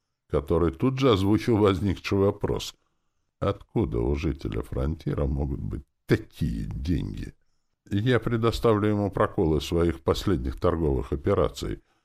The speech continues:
Я имею в виду продажу тех самых модулей с пиратских кораблей, а также и крейсера из Республики Хагдан,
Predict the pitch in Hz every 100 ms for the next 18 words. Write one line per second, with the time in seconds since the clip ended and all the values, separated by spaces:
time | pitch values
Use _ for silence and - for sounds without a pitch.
0 | _ _ - 85 85 73 73 76 69 65
1 | 64 65 - 69 76 62 57 - 65 -
2 | - 53 - - 78 52 98 95 - -
3 | - - - - - 58 57 98 101 95
4 | 123 _ _ _ _ - 76 90 73 117
5 | 117 - 90 73 95 95 92 95 95 95
6 | - 104 82 85 - 87 - 92 82 85
7 | 131 139